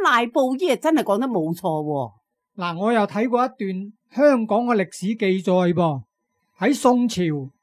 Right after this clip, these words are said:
Speaker 2: 有個大官叫做李昂英，佢係廣東番禺人嚟嘅，因為佢平定黎苗之亂，立咗大功，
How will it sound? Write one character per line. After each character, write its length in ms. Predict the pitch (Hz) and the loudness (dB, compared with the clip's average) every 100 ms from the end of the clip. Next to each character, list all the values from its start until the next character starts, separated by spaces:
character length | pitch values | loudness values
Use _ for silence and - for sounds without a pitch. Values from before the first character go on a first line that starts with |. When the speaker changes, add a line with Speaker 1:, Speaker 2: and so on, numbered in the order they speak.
| _ | _
Speaker 2:
有 140 | 214 240 | -4 0
個 120 | 262 | 0
大 320 | 254 185 185 | 0 0 0
官 300 | - 285 269 | 2 2 2
叫 120 | 240 233 | 0 0
做 140 | 202 | 0
李 320 | 185 180 220 | 0 0 0
昂 240 | 202 151 147 | 0 -2 2
英， 380 | 233 254 294 - _ _ _ - | 4 6 4 0 _ _ _ -8
佢 200 | 233 254 | -4 -2
係 60 | 226 | -4
廣 360 | 196 226 277 | -4 -2 0
東 240 | 277 285 285 | 2 2 2
番 260 | 302 277 | 2 2
禺 320 | 202 156 156 | 0 -4 -6
人 260 | 160 160 160 | -4 -4 -2
嚟 180 | 160 165 | -4 -2
嘅， 260 | 196 180 - _ _ - | 0 -2 -6 _ _ -6
因 120 | 302 | -2
為 140 | 262 | 0
佢 180 | 214 233 - | 2 0 0
平 360 | 165 185 175 180 | -6 -8 -8 -4
定 260 | 208 208 | -4 -2
黎 320 | 196 180 175 | -2 -2 -2
苗 320 | 170 190 170 156 | 0 0 0 -2
之 140 | 294 | -2
亂， 440 | 294 233 190 151 131 - | 2 2 2 0 -10 -10
立 80 | 160 180 - | -6 -6 -6
咗 140 | - 233 | -6 -2
大 220 | 180 180 | -2 0
功， 520 | 233 247 233 190 | 4 4 4 0